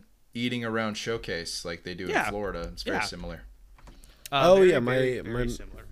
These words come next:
Speaker 3: my, uh, family has told me, 'cause they, they've gone to Disney World a few times. I've never
Speaker 2: Without
Speaker 3: been to
Speaker 2: you.
Speaker 3: Disney. Yeah.
Speaker 1: I love Disney
Speaker 3: <laughs> And they,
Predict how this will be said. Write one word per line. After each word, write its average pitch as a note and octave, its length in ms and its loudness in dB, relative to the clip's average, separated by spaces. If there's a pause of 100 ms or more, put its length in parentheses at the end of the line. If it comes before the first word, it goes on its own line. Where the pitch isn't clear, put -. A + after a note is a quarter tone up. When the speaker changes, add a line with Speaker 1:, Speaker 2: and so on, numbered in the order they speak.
Speaker 3:
my, F#2+ 280 -4
uh, F2+ 500 -6
family F2+ 400 -8
has F2 200 -10
told F#2 200 -10
me, F#2 100 -14
'cause G#2+ 200 -6
they, D3+ 260 4 (320)
they've D#3+ 220 6
gone B2 280 2
to G#2 120 -4
Disney G2+ 340 -2
World F#2 320 -4
a F2+ 60 -8
few F#2+ 180 -10
times. F#2 360 -8
I've G#2+ 140 -2
never A2 140 0
Speaker 2:
Without B2 320 2
Speaker 3:
been - 120 -4
to - 20 -4
Speaker 2:
you. F#2 60 -4
Speaker 3:
Disney. E2 120 -8
Yeah. G#2 320 -2
Speaker 1:
I C3 60 2
love F#2 340 -2
Disney F#2 180 -4
Speaker 3:
<laughs> A#2+ 40 4
And B2 80 6
they, C3 140 10